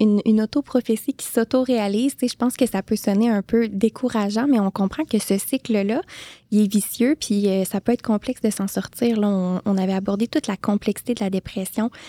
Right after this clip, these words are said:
Je pense que c'est important de le ramener de l'avant, comme quoi, euh,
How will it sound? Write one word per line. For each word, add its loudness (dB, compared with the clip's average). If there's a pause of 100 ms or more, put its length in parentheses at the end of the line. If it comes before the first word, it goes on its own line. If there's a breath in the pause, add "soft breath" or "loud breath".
(240 loud breath)
Je -10
pense 2
que 0
c'est 0
important 0
de 2
le 4
ramener 2
de 2
l'avant, 2
comme 2
quoi, 0
euh, 0